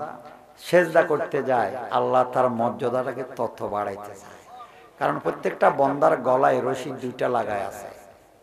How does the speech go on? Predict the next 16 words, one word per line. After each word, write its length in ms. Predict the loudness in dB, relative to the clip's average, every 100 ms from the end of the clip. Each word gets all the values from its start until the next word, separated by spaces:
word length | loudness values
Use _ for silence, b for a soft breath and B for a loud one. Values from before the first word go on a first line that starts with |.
| -8
একটা 320 | -8 -2 0
উপরে, 400 | 0 0 0 2
একটা 320 | 0 -2 -4
নিচে। 420 | -4 -6 -10 -12 -16 B B B
কেউ 180 | 0 0
যদি 260 | 0 -2 -4
শির 300 | 0 0 0
উঁচু 340 | -2 -4 -4
করে, 360 | 2 2 2 0
তো 80 | -4
নিচেরটাই 520 | -6 -6 -10 -2 -2
টান 240 | 0 -2 -2 -6
পড়ে, 200 | -8 -8 -10
কেউ 180 | -6 -4
যদি 240 | -4 -8 -10
শির 600 | -8 -6 -6 -8 -14